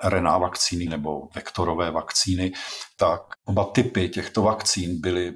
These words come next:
připraveny a stále jsou to ty původní, založené na genetické informaci původního čínského viru, té wuchanské varianty, řekněme, která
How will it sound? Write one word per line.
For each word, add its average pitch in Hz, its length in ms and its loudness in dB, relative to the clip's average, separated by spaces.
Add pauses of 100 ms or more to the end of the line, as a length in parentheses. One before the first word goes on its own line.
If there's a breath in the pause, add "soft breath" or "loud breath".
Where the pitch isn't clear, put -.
(120)
připraveny 95 760 2
a 87 80 4
stále 82 600 2
jsou - 260 -2
to - 120 -12
ty 95 140 -6
původní, 98 800 2
založené 87 580 0
na 87 120 -2
genetické 90 760 -4
informaci 85 760 -2 (760 loud breath)
původního 90 960 4 (180)
čínského 90 640 2
viru, 87 460 -2
té 82 100 -2
wuchanské 87 520 2
varianty, 80 560 -2
řekněme, 85 560 -6 (260)
která 80 420 2